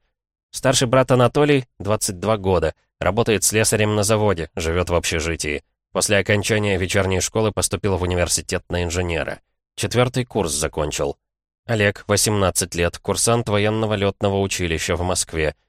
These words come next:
Со второго курса на третий перешел, так что, когда я окажусь в Москве, тот уже будет где-нибудь служить. За ними по неспадающей шла старшая сестра Анастасия,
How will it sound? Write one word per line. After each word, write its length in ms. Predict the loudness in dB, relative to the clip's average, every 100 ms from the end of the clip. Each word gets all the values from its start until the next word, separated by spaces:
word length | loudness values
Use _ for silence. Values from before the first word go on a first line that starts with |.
| _ -6
Со 140 | -4
второго 360 | 2 4 4 2
курса 320 | 0 2 0
на 120 | 0
третий 320 | 0 -2 -2
перешел, 540 | -2 -2 0 0 -2 -4 _ -6
так 140 | -4
что, 260 | -2 -2 -2
когда 280 | -4 -4 -2
я 180 | 0
окажусь 400 | 0 -2 -2 -2 -2
в 100 | -2
Москве, 440 | -2 -2 -2 -2
тот 220 | -2 -4
уже 180 | -2 -4
будет 280 | -4 -6 -6
где-нибудь 460 | -6 -4 -4 -6
служить. 500 | -4 -2 -2 -4 -8 _ _ _ _ _
За 160 | -4 0
ними 280 | 2 4 4
по 120 | 2
неспадающей 640 | 2 2 0 2 0 0 -2
шла 300 | 0 0 0
старшая 440 | 0 -2 0 0
сестра 400 | 0 -2 0 0
Анастасия, 640 | 2 0 0 -2 0 -2